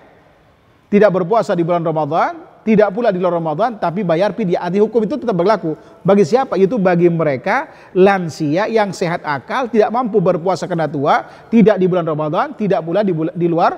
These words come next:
Ramadan. Begitu pula wal hubla wal murdi. Ini atap kepada hukum,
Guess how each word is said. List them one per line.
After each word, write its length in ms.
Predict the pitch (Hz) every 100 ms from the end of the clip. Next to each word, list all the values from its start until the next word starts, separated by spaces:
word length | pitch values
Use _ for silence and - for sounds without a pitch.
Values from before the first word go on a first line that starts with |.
| - - -
Ramadan. 540 | 208 214 247 226 - 202
Begitu 400 | 240 214 180 233
pula 400 | 294 320 247 185
wal 320 | 208 190 -
hubla 400 | 262 269 226 196
wal 160 | 214 262
murdi. 340 | 349 269 214 - -
Ini 400 | 202 294 262 _
atap 400 | 226 254 190 -
kepada 540 | 196 175 170 202 - - - _ _ _ _
hukum, 480 | - 190 226 247 277